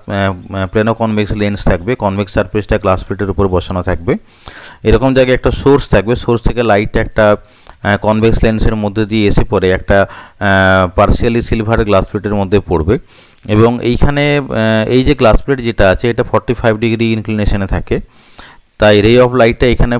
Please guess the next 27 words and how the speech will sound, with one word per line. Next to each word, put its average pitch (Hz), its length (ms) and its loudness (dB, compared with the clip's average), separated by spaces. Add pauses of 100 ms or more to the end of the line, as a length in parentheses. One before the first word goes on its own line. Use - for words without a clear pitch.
পড়ে, 110 280 2 (340)
আহ, 101 320 4
পুরো 127 180 4
normally 120 540 4
কিন্তু 113 360 -2
আসবে 98 420 2
এই, 101 300 0
আহ, 95 140 -10 (760)
এই 113 180 4
লেন্সটার 113 420 0
উপরে 92 280 -8
পড়বে, 82 220 -2
এখান 123 200 0
থেকেও 139 200 -2
এটা 123 160 2
পুরো 120 260 2
normally 113 460 2
কিন্তু 113 360 -4 (440)
এই 110 140 2
লেন্সটার 110 380 2
উপরে 113 240 -6
পড়বে। 78 400 -4 (440)
এরপরে 160 340 2
আমরা 143 240 2
যখন, 135 400 0
আহ, 104 760 4
দূরে 113 420 4